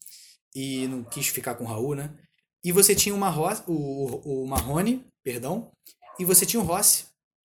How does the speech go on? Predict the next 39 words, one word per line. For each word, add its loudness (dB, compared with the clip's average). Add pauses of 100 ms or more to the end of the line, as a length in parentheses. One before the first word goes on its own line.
(340)
né? -6
Você 0
tinha -2
jogadores -2
rápidos, -6
jogadores -2
que -8
davam -4
uma -4
intensidade -2
legal, -4
né? -10 (560)
E -4
você, 4 (320)
e -2
pra 2
fechar, 4
você 0
tinha -2
o 2
Guarim, 0 (400)
né? -4
O -2
Guarim 0
que -2
depois 2
ele 2
jogou 4
muito 2
no -2
Vasco, -2
né? -6
Quando -8
ele -2
pegou, -4
eh, -4
ele -8
pegou -2
ritmo, -4